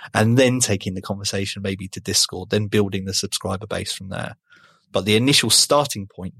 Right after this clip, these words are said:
to, for, for a broad appeal is taking place on Twitter Spaces in most scenarios. So I've seen it used for that. I'm a fan of mixed martial arts, and there's a podcast called the M M A Hour,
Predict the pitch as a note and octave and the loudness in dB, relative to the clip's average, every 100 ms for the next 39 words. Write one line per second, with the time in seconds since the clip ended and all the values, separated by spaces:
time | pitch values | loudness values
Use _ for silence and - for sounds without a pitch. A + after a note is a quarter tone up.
0 | - G2+ F#2+ F#2+ - _ _ _ _ _ | -8 -6 -6 -8 -10 _ _ _ _ _
1 | _ _ - A2+ - B2+ G#2 - A2+ D3 | _ _ 0 0 2 2 2 4 4 6
2 | D3+ - - F#2 F#2+ G#2 _ - G#2 - | 6 2 -4 -8 -8 -12 _ -4 -4 0
3 | G#2 G2+ - G2+ F2+ - - G#2 G2 F#2 | -2 -2 0 0 2 -4 -4 -2 -2 -2
4 | F#2 G2 _ - _ - B2+ A#2 - G2 | -10 -18 _ -20 _ 0 0 0 -2 0
5 | F#2+ F#2+ F#2+ F#2+ F#2 - _ - - G2 | -2 -4 -6 -6 -6 -8 _ -8 -6 -4
6 | F#2 F#2 - A#2 - _ - B2 A#2 D#3+ | -4 -6 -8 -14 -18 _ 0 2 4 2
7 | G2+ A#2 G#2 - - G2 F#2 _ _ _ | 0 0 0 -2 -6 -4 -4 _ _ _
8 | _ _ _ _ _ - - - - A#2+ | _ _ _ _ _ -12 -12 -10 0 2
9 | A#2 C3 A#2 A2+ G2+ A#2 A2 A#2+ A#2 - | 4 4 4 4 2 4 4 6 4 4
10 | A2+ G#2+ G2+ G#2 - G#2+ - G#2 - G#2+ | 0 0 2 2 2 0 2 0 0 -6
11 | F#2+ G2 G#2 G2+ G2+ G2+ G2+ G2 | -4 0 2 2 2 2 2 0